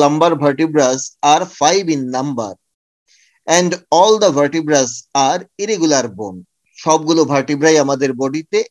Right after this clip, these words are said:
irregular bone। কেন regular bone বলা হয়? কারণ হচ্ছে ভার্টিব্রাতে multiple process পাওয়া যায়,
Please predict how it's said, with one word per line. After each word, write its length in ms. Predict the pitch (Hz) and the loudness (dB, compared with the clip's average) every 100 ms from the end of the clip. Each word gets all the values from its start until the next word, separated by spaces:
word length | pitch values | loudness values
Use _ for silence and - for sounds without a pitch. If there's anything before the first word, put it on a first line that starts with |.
| _ - | _ 0
irregular 420 | 214 180 160 127 98 | 2 2 2 0 -2
bone। 180 | 107 95 - _ _ _ _ - | -8 -10 -14 _ _ _ _ 0
কেন 160 | 160 175 180 | 2 4 4
regular 400 | 151 151 160 156 | 4 4 4 4
bone 160 | 143 151 147 | 2 0 0
বলা 180 | 151 143 | 0 0
হয়? 180 | 151 196 - _ _ - | 0 -2 -6 _ _ -2
কারণ 200 | 190 214 208 | 0 0 -2
হচ্ছে 260 | 190 - 147 - _ _ | -6 -6 -6 -6 _ _
ভার্টিব্রাতে 520 | 151 151 175 170 170 185 139 | 0 0 2 0 0 -2 -2
multiple 460 | 135 131 135 165 160 160 | -2 -4 -6 -2 -2 -2
process 400 | 135 - 175 160 - | -4 0 -2 -2 -2
পাওয়া 200 | 127 113 110 135 | -2 -2 -4 -6
যায়, 240 | 107 90 | -6 -6